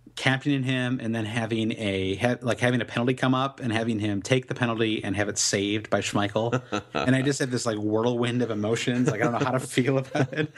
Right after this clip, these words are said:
Speaker 1: <laughs> You know that thing where you're like, "Well, this hurts me, but it could hurt other people more, and so the other points over here help me too."
Speaker 2: Yeah.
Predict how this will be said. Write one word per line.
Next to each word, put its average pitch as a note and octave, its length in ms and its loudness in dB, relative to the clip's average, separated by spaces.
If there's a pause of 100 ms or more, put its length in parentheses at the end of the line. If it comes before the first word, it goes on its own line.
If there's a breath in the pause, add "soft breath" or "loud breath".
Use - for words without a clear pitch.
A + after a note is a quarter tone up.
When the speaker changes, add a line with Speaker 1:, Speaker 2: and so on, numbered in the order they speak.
(120)
Speaker 1:
<laughs> - 180 -6
You G#3 160 4
know B3 60 4
that A3 100 -2
thing G#3 140 0
where F#3+ 100 4
you're E3 120 2
like, C#3 200 2
"Well, D3 140 2
this D3+ 160 -2
hurts - 380 0
me, F#3 420 -2 (380 loud breath)
but C3+ 100 4
it C3+ 80 -4
could D3 160 0
hurt D3+ 140 0
other C#3+ 200 -2
people C3 260 -4
more, C3+ 640 2
and A2 200 -2
so A2+ 220 0
the A#2+ 100 0
other A#2+ 180 -4
points C#3 320 2
over A2 140 0
here C#3 240 2
help C3+ 220 -2
me B2+ 100 2
too." C#3 540 2
Speaker 2:
Yeah. D#2+ 240 -4